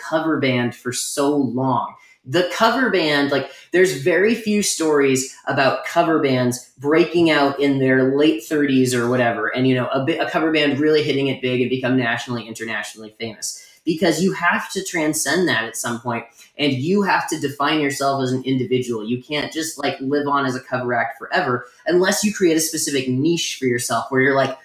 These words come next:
Richard Cheese, where he's like, "Yes, I've sung every pop song of the last fifty years, but I make them all sound like shitty lounge songs or whatever."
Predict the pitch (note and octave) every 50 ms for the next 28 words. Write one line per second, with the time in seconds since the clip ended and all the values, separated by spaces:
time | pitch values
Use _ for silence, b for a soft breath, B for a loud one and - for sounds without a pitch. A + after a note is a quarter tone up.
0 | B B C#3 C#3+ F3 F3+ F3+ - F#3 E3 D#3+ C#3 - - - - F#3+ E3+ D3 B2+
1 | G#2+ G#2 - - - - - - - - - - D3 D3 E3+ D#3 E3 D#3 C3+ C#3+
2 | F3 F3 - - - C#3 C#3+ C#3+ - - D#3+ D3+ D3+ D3+ D3 D#3+ F3+ F3+ F3 F3
3 | F3+ E3+ E3 - D#3 D3 D3+ - - - D3+ C#3+ C#3 C#3 C#3 C3+ B2+ B2+ C#3 C#3
4 | C#3 C3+ C#3 C3+ - - - D#3+ D3+ D#3 - C#3+ C#3+ C#3+ D3 C3+ C3 B2+ A#2+ C#3
5 | C3 C3 C3+ C3 D3 D3+ D3 - - C#3+ C#3 C3+ C3+ - - B2+ C3 B2+ C3 B2
6 | B2 - - - D3+ C3+ C3 C3 B2+ A2+ A2+ A2+ A2 A2 A#2 A#2+ - - - A2
7 | G2+ G2 - A#2 A#2 A#2+ A#2 A2+ A2 G2+ G2 - - _ _ _